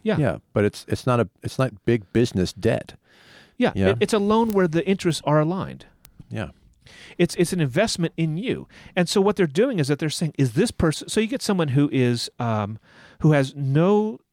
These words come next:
Speaker 1: ha-, who takes the S A T and they have no math skills whatsoever, and they wanna go into chemical engineering. Uh, the school's gonna say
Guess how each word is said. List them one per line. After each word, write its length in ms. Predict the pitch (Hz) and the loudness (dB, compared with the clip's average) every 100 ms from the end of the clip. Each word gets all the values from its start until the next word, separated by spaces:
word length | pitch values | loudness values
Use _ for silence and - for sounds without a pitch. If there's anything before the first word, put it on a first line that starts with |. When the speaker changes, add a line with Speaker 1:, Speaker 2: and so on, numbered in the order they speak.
| 117 | -2
Speaker 1:
ha-, 140 | 151 | 2
who 120 | 147 | 2
takes 280 | 156 214 220 | 2 0 -2
the 100 | - 165 | -2 -2
S 140 | 160 | 0
A 80 | 165 | -2
T 400 | - 160 151 151 | -2 0 2 0
and 140 | 123 | -2
they 80 | 127 | -2
have 240 | 123 120 117 | 0 -2 -4
no 440 | 143 151 202 202 | -4 0 2 2
math 340 | 196 151 156 156 | 2 2 0 -2
skills 400 | - 147 135 117 | -4 -2 0 0
whatsoever, 600 | 135 - 127 104 87 71 - - - - | -2 0 0 0 0 -6 -16 -20 -12 -2
and 100 | 139 | 2
they 60 | |
wanna 260 | 139 170 247 | 4 4 2
go 200 | 175 165 | 0 0
into 160 | 165 139 | 0 -2
chemical 420 | - 160 156 139 | 0 0 0 0
engineering. 440 | 127 110 101 69 50 - _ _ _ _ _ _ _ _ _ _ - - - _ - | 0 -2 -6 -8 -14 -20 _ _ _ _ _ _ _ _ _ _ -20 -20 -20 _ 0
Uh, 260 | 147 147 | 2 4
the 120 | 147 | 2
school's 280 | 165 233 262 | 0 2 0
gonna 140 | 214 170 | 2 0
say 280 | 170 139 | 2 2